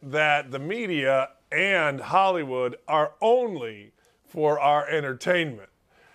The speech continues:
Also, what is it that makes people get mad? Like, I know what I look like, but at least I have respect enough for my body to take a shower. I take, like, three showers a day. I like to clean up.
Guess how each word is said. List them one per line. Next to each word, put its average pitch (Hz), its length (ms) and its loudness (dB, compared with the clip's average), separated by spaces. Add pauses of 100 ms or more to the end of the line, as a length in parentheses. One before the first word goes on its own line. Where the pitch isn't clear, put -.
(320)
Also, 233 760 2
what 269 340 -4 (120)
is 349 80 -4
it 285 260 -4 (420)
that 196 460 -2
makes 214 800 -4 (960)
people 440 320 2
get 294 180 2
mad? 180 380 0
Like, 185 180 2
I 320 180 -2
know 311 240 4
what 233 180 2
I 170 140 4
look 160 360 -4
like, 208 560 0 (340)
but 240 120 4
at 262 100 4
least 359 340 -4
I 254 200 2
have 214 240 2
respect 202 760 -2
enough 226 300 -2
for 208 140 -2
my 175 200 2
body 160 520 0
to 180 120 -4
take 165 300 -4
a 139 80 -6
shower. 190 460 0
I 311 160 0
take, 247 320 2
like, 185 260 -6
three 196 220 -6
showers 180 560 0
a 131 80 -8
day. 170 400 0
I 226 160 -2
like 247 220 0
to 139 120 -2
clean 185 460 -4
up. 220 360 0